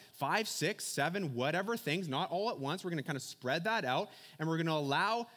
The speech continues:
uh, John, as our worship dec-, director, to really lead us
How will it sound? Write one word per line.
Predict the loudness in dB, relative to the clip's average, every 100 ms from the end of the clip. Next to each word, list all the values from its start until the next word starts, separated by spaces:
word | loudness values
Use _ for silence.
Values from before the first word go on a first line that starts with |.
| -6
uh, | -2 -2 -2
John, | 0 2 4 2 2
as | 2
our | 2 2
worship | 2 0 0 0
dec-, | -2 -2 -4
director, | 0 2 2 2
to |
really | 2 2 2
lead | 0 0 2
us | 2 0